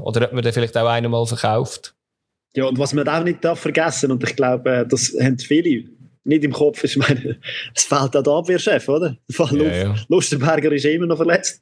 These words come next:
Speaker 1: Ja.
Speaker 2: Also es ist schon noch Qualität rum, die dann auch zurückkommt.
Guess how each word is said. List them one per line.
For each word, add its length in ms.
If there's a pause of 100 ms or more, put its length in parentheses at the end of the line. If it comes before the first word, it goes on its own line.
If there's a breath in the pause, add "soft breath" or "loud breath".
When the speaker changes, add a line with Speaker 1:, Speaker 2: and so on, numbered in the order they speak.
(300 loud breath)
Speaker 1:
Ja. 120
Speaker 2:
Also 180
es 140
ist 60
schon 140
noch 120
Qualität 680
rum, 140 (120)
die 120
dann 120
auch 120
zurückkommt. 560